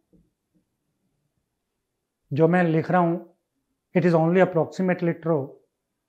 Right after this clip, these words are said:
पिछले यूनिट में पता है आपको, ए मैग्नेटिक फील्ड सिर्फ यहां पे होता है along the axis।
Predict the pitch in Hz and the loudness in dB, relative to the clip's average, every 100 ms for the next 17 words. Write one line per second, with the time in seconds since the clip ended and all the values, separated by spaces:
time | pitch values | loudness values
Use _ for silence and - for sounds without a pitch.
0 | _ _ - 156 - 180 190 190 180 160 | _ _ -6 -4 0 0 0 0 -2 0
1 | 175 156 - 165 151 - - - _ _ | 2 0 0 -2 -2 -8 -20 -20 _ _
2 | - 180 160 160 165 185 180 180 175 170 | 2 2 2 0 -2 -4 -4 -2 0 0
3 | 175 - _ - 190 185 202 202 160 156 | -2 -12 _ -4 0 0 -2 -2 2 2
4 | 156 170 147 170 156 151 160 165 - 202 | 2 0 0 0 0 0 0 -2 -4 -6
5 | 202 | -6